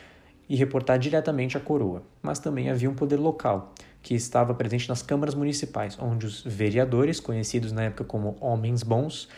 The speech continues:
que eram, na verdade, grandes proprietários de terras e donos de escravos, se reuniam para tomar decisões administrativas menores. Houveram três principais governos nesse período. O primeiro governo geral que se destacou foi o de,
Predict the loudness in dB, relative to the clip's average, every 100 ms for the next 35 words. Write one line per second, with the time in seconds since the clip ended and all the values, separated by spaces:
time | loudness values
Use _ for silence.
0 | -20 -20 0 2 4 4 2 4 4 2
1 | 2 2 2 -2 -2 0 -2 -2 -2 0
2 | -2 -4 -8 -4 -2 -2 -4 -2 2 2
3 | 2 -4 -2 0 2 2 0 0 -2 0
4 | 0 0 -2 0 0 0 -2 0 0 -2
5 | -4 -6 -4 -4 -2 -4 -4 -6 -8 -14
6 | -20 -20 -20 -20 -20 -20 -20 -20 -20 -20
7 | -20 _ _ _ -4 2 4 4 6 6
8 | 6 4 0 6 6 6 4 6 4 2
9 | -4 -2 0 0 -4 -8 -16 -20 -12 -8
10 | -2 2 4 4 4 4 4 4 4 4
11 | -2 -4 -4 -2 0 2 2 2 -6 -2
12 | 2 4 4 0